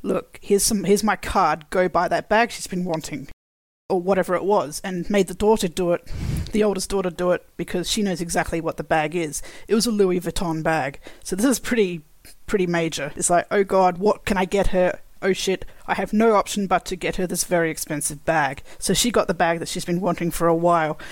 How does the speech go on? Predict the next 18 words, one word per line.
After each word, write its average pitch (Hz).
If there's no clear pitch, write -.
because 175
the -
husband 170
<laughs> -
forgot 190
until 180
the 202
last 185
minute 185
to 185
buy 175
her 170
an 170
anniversary 170
present 156
for 294
their 240
twenty-fifth. -